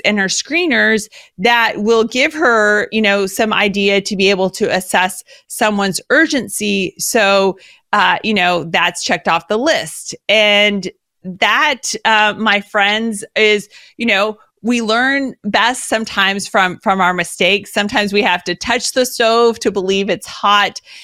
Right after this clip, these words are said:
And, um, and, and the same thing when we make hires. You know, uh, most businesses are about twenty-five percent successful.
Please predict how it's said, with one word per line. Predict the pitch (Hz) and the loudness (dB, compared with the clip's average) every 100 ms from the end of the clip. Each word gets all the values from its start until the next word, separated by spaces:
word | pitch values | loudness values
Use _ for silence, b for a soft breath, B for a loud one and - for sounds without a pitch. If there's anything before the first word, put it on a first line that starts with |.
| B - | B -2
And, | 214 208 - | 0 0 -2
um, | 202 190 190 - | 0 0 -2 -4
and, | 220 214 - | -4 -4 -4
and | 262 | -4
the | 262 | -4
same | - 247 254 | -4 -2 -2
thing | 254 226 208 202 - | -4 -2 -2 -4 -6
when | 196 196 196 | -2 0 0
we | 196 190 | -2 0
make | 175 165 - | 0 -2 -4
hires. | - 165 160 151 156 - B B B _ | -4 -2 0 0 -4 -8 B B B _
You | 214 214 | -2 0
know, | 175 175 - - | 2 0 -2 -6
uh, | 113 - - - | -8 -8 -16 -2
most | 208 240 294 359 - | 2 2 2 0 -2
businesses | 233 226 233 208 220 214 208 196 - | -2 0 -2 0 4 4 2 -2 -2
are | 202 202 202 202 | 2 4 4 4
about | 220 262 254 202 | 2 2 0 -4
twenty-five | - 247 240 220 196 202 | -4 -4 -2 0 0 0
percent | 202 190 202 175 - | -6 -4 -2 -2 -4
successful. | 196 - 151 151 - 208 262 330 | -8 -2 -4 -4 -2 2 2 0